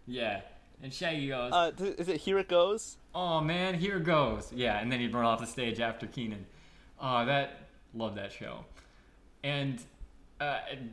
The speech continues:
Speaker 1: that, they do use all of those in a contraption. I would mention in the contraption they use, they also magicked up string, a mousetrap, matches, and sandpaper.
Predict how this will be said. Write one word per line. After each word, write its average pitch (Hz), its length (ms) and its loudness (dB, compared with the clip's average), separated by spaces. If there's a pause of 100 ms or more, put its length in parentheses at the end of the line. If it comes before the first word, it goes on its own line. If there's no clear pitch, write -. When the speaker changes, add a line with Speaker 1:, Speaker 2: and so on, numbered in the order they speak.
(200)
Speaker 1:
that, 151 280 -4
they 175 80 2
do 175 260 4
use 190 260 4
all 175 240 2
of 147 80 0
those 170 240 2
in 156 80 2
a 127 40 2
contraption. 131 720 -2 (200)
I 131 60 0
would 202 200 2
mention 190 300 -2
in 143 100 0
the 135 60 0
contraption 165 600 -6
they 185 100 0
use, 185 380 -2
they 147 260 -4
also 180 420 -4
magicked 151 520 -2
up 156 240 2 (100)
string, 233 540 -2 (100)
a 135 120 0
mousetrap, 123 760 -4 (180)
matches, 180 680 -4 (120)
and 135 160 -4
sandpaper. 147 840 -8